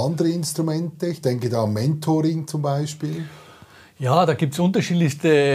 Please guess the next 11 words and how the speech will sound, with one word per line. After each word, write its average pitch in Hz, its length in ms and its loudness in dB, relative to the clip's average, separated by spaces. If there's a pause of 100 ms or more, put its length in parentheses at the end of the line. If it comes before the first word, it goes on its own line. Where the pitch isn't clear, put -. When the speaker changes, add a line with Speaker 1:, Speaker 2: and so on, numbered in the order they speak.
(260)
Speaker 2:
Instrumente. 160 760 2
Das 151 100 0
ist 139 140 -2
immer 156 180 0
wieder 156 160 0
die 139 140 0
Frage, 135 440 2
auch 120 120 0
wie 135 80 2
man 135 120 0
diese 127 260 -4